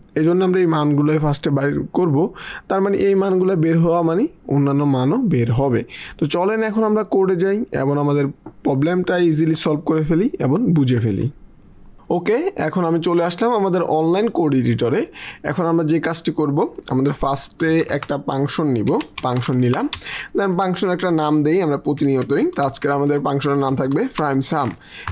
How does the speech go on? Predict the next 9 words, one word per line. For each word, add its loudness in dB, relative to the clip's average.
এবং -2
তার -2
মধ্যে 0
আমরা 2
number 0
input 0
নিব, 2
নিলাম, 2
then 0